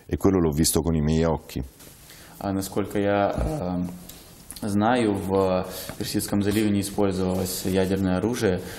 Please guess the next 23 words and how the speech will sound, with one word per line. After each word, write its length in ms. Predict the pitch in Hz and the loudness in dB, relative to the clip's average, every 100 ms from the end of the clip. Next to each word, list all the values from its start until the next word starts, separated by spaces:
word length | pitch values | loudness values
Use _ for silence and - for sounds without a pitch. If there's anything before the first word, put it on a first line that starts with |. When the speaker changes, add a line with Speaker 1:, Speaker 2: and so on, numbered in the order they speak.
| - - - | -14 -10 -2
Speaker 2:
но, 840 | 98 95 107 107 92 98 95 92 | 2 6 6 4 2 2 4 2
э, 40 | 92 | 2
применялось 480 | 98 95 98 98 95 | 2 4 4 2 2
химическое. 600 | 101 101 95 92 - 92 | 2 2 0 -4 -2 2
Я 180 | 95 104 | 4 4
это 160 | - | 2
видел 260 | 92 98 95 | 0 2 0
своими 220 | - 92 | 0 0
собственными 440 | 90 - - 95 | 0 0 0 0
глазами. 400 | 92 92 90 - - - - - - - | 2 2 0 -4 -6 -8 -6 -6 -6 -2
Speaker 1:
Sono 260 | - 87 | 2 4
stato 360 | 82 104 101 92 | 4 4 4 2
tra 140 | 92 | 4
i 40 | 92 | 2
primi 300 | 110 110 92 | 4 4 4
giornalisti 720 | 90 87 90 104 110 - 90 | 2 4 4 4 2 2 4
a 40 | 82 | 4
entrare 500 | 82 101 98 92 82 | 2 4 4 4 2
nel 220 | 80 78 | 2 0
villaggio 680 | 78 78 92 98 85 85 80 | 0 2 4 4 2 2 2
curdo 500 | - 107 104 90 87 | 2 2 4 4 2
di 240 | 80 85 - | 4 2 2
Halabja. 680 | 80 80 80 60 - - 87 | 2 4 2 0 -2 0 2